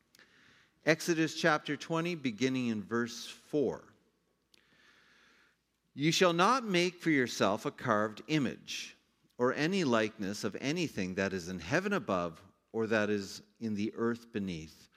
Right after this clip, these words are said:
or that is in the water under the earth. You shall not bow down to them or serve them,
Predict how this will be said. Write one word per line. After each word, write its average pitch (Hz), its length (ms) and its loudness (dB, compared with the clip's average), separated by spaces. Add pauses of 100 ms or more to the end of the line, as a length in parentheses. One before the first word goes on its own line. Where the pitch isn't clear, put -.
(200)
or 127 160 2
that 123 220 4
is 120 220 0
in 131 160 0
the 123 160 2
water 107 600 -2
under 113 280 -2
the 90 180 -8
earth. - 460 -12 (560)
You 90 100 -8
shall 90 220 -6
not 85 280 -6
bow 90 300 0
down 101 360 0
to 180 100 -4
them 214 340 -4
or 85 160 -8
serve 165 360 -2
them, 190 220 -6